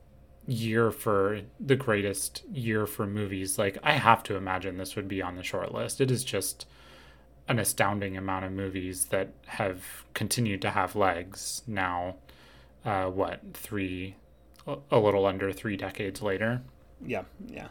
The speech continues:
Speaker 2: a lot of really good ones. So one of my favorites, uh, Groundhog Day. I just love that film, and it's inspired so many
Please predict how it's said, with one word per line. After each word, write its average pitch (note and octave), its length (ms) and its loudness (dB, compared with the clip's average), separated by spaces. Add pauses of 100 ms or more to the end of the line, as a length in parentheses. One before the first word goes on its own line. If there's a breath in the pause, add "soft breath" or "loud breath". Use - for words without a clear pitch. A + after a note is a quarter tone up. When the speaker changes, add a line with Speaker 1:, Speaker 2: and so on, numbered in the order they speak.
Speaker 2:
a A#2+ 40 -10
lot A#2 160 2
of G#2+ 140 -6
really G#2 140 0
good F#2+ 160 -6
ones. G2+ 240 -6
So C#3+ 100 0
one D3+ 140 8
of C#3+ 60 6
my C3 100 4
favorites, B2 520 4
uh, A#2 360 2 (320)
Groundhog A#2+ 500 2
Day. G#2+ 220 0
I A#2 100 -2
just - 240 -6
love A2 140 0
that A2+ 180 -2
film, G#2+ 240 -4
and G#2 320 -4 (380 loud breath)
it's D3 180 0
inspired C3+ 480 4
so C#3 260 2
many B2 460 2